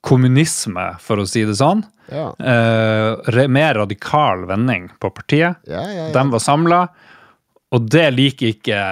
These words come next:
Speaker 1: det liker ikke hovedpartiet, så de bare suspenderte he-, hele gjengen. Og det som er gøy, det er jo at, eh, anklagene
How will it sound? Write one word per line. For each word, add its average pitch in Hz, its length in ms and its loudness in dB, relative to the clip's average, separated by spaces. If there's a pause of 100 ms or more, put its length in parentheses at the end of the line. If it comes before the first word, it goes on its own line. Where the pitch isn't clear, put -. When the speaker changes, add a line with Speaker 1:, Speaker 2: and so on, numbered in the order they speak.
(180)
Speaker 1:
det 123 140 0
liker 131 400 -2
ikke 104 240 -6 (100)
hovedpartiet, 107 680 -4
så - 140 -10
de 107 160 0
bare 110 240 0
suspenderte 107 880 -6
he-, 101 320 -4
hele 101 260 -2
gjengen. 107 360 -4 (480)
Og 143 200 4
det 147 160 4
som 147 160 -2
er 110 60 -2
gøy, 165 300 2
det 127 100 -2
er 143 80 2
jo 113 160 -2
at, - 160 -8 (260)
eh, 120 300 0 (100)
anklagene 139 800 0